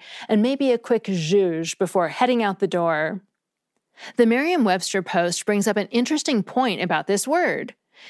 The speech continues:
It says that zhuzh didn't initially see a lot of print use, possibly because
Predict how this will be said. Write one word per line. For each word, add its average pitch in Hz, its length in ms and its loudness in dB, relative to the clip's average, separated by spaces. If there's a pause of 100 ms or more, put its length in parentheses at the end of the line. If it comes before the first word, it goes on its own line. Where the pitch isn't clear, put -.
(140)
It 233 140 2
says 294 340 -2
that 370 180 0
zhuzh 175 640 0
didn't 262 260 0
initially 208 520 2
see 185 280 0
a - 80 -2
lot 170 200 0
of - 200 -12
print 359 400 -4
use, 170 520 -2 (360)
possibly 302 540 0
because 247 320 0